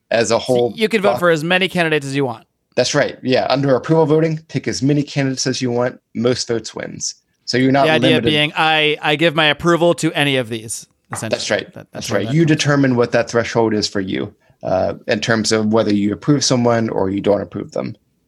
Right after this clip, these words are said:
Speaker 1: Um, and when there are multiple candidates that you like, you can support multiple candidates. Uh, so, so that's the vote splitting issue. Uh, you can also, one really nice thing about approval voting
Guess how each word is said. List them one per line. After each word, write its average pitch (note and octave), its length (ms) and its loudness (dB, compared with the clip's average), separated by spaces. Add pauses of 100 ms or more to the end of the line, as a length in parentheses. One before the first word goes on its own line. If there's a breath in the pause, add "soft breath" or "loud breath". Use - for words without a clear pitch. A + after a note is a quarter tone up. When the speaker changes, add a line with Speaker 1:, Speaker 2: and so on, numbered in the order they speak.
(160)
Speaker 1:
Um, F#2+ 540 -8
and G2+ 220 -2
when G#2+ 120 2
there A#2 100 4
are G#2 40 2
multiple A#2+ 320 0
candidates C#3 360 -2
that A#2+ 100 0
you A#2+ 80 0
like, D#3 260 -2
you - 100 -12
can B2+ 180 -4
support C#3+ 320 -2
multiple C#3 320 0
candidates. - 640 -2 (480)
Uh, F#2+ 260 -8
so, A2+ 360 0 (120)
so - 140 -4
that's F3 180 4
the E3 60 2
vote C#3 200 2
splitting - 360 -6
issue. G#2+ 380 -6 (340)
Uh, A2+ 220 2
you C3+ 160 -4
can C#3+ 140 0
also, C3+ 540 4
one C#3+ 340 2
really D3 240 4
nice D3+ 280 0
thing D#3 220 0
about D3 200 2
approval D3+ 300 2
voting D#3 380 -2